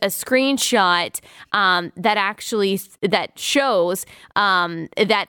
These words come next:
the spokesperson for Pfizer admitted, "Yes, we were a part of Operation Warp Speed. We did develop this vaccine because of the partnership and the promises of the Trump administration."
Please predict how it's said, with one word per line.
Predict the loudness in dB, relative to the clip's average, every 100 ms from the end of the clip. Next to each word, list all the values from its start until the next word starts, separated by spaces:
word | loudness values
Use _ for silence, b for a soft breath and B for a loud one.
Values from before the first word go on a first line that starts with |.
| -6
the |
spokesperson | -8 0 0 0 -4 0 0 0 -4
for | 0 0
Pfizer | 0 0 -2 -2 0
admitted, | 0 0 0 0
"Yes, | -2 -2 -8
we | -6
were | -2 2 2 2
a | 0
part | 0 0 0
of | -4
Operation | -2 0 0 0 2 0 -2 -2
Warp | 0 0 0
Speed. | -6 -4 0 0 B B B
We | -2
did | 2 2 2
develop | 2 2 0 -4
this | -4 -4
vaccine | -2 -4 -4 -6 -4
because | -6 -2 -2 -2
of | -6
the |
partnership | -2 -2 -2 -4 -2 -2 -2
and | -4
the | -2
promises | 0 0 -2 -2 -2
of | -2
the | -2
Trump | 0 -2
administration." | -2 -2 -2 0 0 0 0 -4